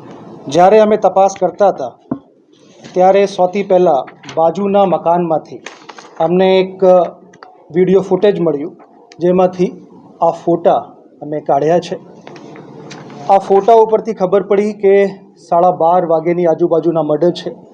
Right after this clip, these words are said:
આ વ્યક્તિ છે જે, અ, હેડ ઉપર એ ટોપા પહેરીને અને મોઢા ઉપર સ્કાર્ફ બાંધીને આવે છે અને સ્વેટર જેવું પહેરેલું છે.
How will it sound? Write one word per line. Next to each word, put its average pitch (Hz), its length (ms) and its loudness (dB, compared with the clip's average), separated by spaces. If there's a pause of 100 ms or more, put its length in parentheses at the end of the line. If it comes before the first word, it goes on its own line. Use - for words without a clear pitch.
(360)
આ 156 100 2
વ્યક્તિ 170 400 0
છે 196 320 2
જે, 175 380 2 (520)
અ, 160 60 0 (1040)
હેડ 175 160 2
ઉપર 190 360 0 (440)
એ 160 60 -4
ટોપા 165 360 0
પહેરીને 185 480 -2 (380)
અને 170 180 -2
મોઢા 170 280 0
ઉપર 175 540 0
સ્કાર્ફ 180 420 0 (800)
બાંધીને 151 360 -4
આવે 175 160 2
છે 175 140 -8
અને 180 100 -4
સ્વેટર 175 360 -2
જેવું 160 260 -2
પહેરેલું 139 340 -6
છે. - 180 -18